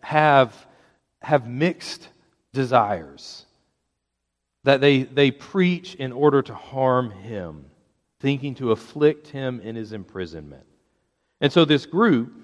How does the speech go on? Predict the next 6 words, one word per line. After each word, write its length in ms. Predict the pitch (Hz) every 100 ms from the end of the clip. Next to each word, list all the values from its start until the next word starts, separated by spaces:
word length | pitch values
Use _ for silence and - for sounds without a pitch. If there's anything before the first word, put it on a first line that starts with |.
| _ _ _ _ _ _ _
this 180 | 139 139
group 280 | 180 202 -
that 140 | 143
is 140 | 127
preaching, 560 | - - 185 156 127 120
there's, 560 | 123 131 123 - -